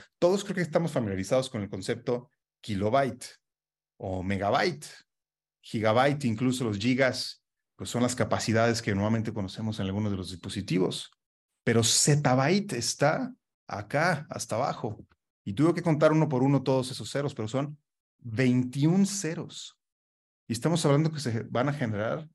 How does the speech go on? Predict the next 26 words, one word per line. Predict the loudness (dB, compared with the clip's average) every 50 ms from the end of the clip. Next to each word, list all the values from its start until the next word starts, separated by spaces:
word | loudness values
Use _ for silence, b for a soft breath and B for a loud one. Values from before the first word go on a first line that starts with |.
| _ _ -12
ciento | -10 -4 0 2 2 2 2 0
setenta | -2 -2 -2 -2 -2 -2 -2
y | -2
cinco | -2 -2 0 0 -2 -4 -4 B B B B
zettabytes | -8 -6 -2 -2 -2 0 2 2 4 4 4 4 2 0 -4 -6 -6
de | -4 -4
aquí | -6 -6 -6 -4 -2 0 0 0 -2 -6 -8 -10
al | -8 -6 -4
veinte | -4 -2 -2 -2 -2
veinticinco. | -4 -4 -4 -4 -6 -4 -4 -4 -4 -2
Es | -2
la, | -2 -2 -2 -4 B B B B _ _
la | -6 -6 -4
cantidad | -2 -2 -2 0 2 4 6 6
de | 6
datos | 6 4 2 0 -4 -6 -6
acumulada. | -8 -6 -4 -2 0 0 0 0 -2 -2 -4 -8 -12 _ _ _ _ _ _ _ _ _ _ _ _ _ _ _ _ b b b b b b _
Para | 0 0 2
poner | 2 4 4 4 4
esto | 2 0 0 0
en | 0
contexto, | 0 0 2 0 0 -2 -2 -6 -8 -8 -8 -10
pues | -12 -8 -6
un | -4 -4
floppy | -2 0 0 0 2 2 4 4
disk, | 4 4 2 0 -2 -6 -10